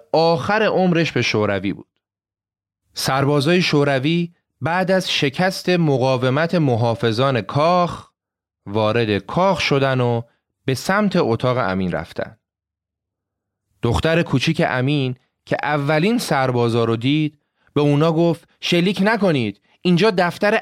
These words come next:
امین رئیس جمهور افغانستانه.» سربازای روس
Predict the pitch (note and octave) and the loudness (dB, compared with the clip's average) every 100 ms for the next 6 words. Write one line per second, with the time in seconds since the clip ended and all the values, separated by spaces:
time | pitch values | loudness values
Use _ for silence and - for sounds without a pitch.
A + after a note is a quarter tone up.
0 | - E3 F3+ A3 F3+ E3 D#3+ - E3+ D#3 | -2 -2 0 0 2 0 0 0 2 4
1 | G#3 A3 D#3+ - D3+ D3 C#3 F#3+ G3 A#2+ | 2 2 0 0 0 0 2 2 2 0
2 | E2+ - _ _ _ _ _ _ _ _ | -4 -12 _ _ _ _ _ _ _ _
3 | - A#2+ A#2 A#2 B2+ C#3+ C#3 D#3+ D#3 | -4 0 2 2 2 2 2 0 -2